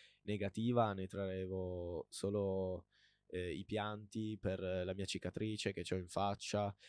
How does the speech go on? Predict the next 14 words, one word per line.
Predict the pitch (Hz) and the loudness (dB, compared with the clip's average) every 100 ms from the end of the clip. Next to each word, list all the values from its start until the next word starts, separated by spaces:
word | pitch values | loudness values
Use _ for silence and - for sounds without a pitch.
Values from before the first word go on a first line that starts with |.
| - | -18
eh, | - 90 90 90 90 87 87 87 | -6 -4 -2 -4 -4 -4 -4 -2
le | 92 | 0
operazioni | 92 92 - - 90 | 0 0 0 -4 -4
che | 90 | -4
devo | 92 90 | -4 -4
fare, | - 104 104 104 107 | -2 0 0 -2 -2
il | 98 90 | -4 -6
nervosismo | 92 92 98 95 95 90 90 | -6 -4 -4 -4 -6 -8 -8
perché | 82 - 87 85 | -8 -6 -4 -4
ho | 85 | -4
perso | 95 92 - | -6 -4 -6
molte | 92 80 - | -6 -8 -8
gare, | 92 98 104 104 | -8 -6 -4 -4
l'italiano. | 92 90 95 95 95 92 95 104 | -6 -8 -6 -4 -4 -4 -6 -8